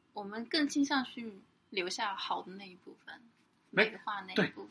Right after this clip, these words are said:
Speaker 2: 但是就是有些人，你跟有些人的这种回忆，你想到这个人，你就尽想到不好的，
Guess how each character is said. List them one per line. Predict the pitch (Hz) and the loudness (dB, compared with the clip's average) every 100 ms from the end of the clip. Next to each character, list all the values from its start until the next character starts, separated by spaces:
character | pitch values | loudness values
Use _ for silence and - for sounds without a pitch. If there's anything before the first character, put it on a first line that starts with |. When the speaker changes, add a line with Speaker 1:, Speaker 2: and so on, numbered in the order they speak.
| - | 2
Speaker 2:
但 | 214 | 4
是 | 170 | 4
就 | 160 151 | 2 2
是 | 139 | 2
有 | 113 - - | -2 -6 -2
些 | 147 | 0
人， | 143 104 101 104 - | 0 0 -6 -10 -8
你 | 127 | 0
跟 | 127 151 | 4 6
有 | 117 | 4
些 | - | 2
人 | 127 | 2
的 | 127 | 2
这 | 110 113 | -2 -6
种 | 101 | -12
回 | - 113 107 | -12 -10 -8
忆， | 110 123 104 _ _ | -4 -4 -6 _ _
你 | 123 | 4
想 | - 113 | 4 4
到 | 113 117 | 0 0
这 | |
个 | 107 | -2
人， | 104 | -2
你 | 92 | -6
就 | |
尽 | - 165 127 | -2 4 4
想 | - - | 4 -6
到 | |
不 | - 135 | -6 -6
好 | - - | -4 -6
的， | - | -8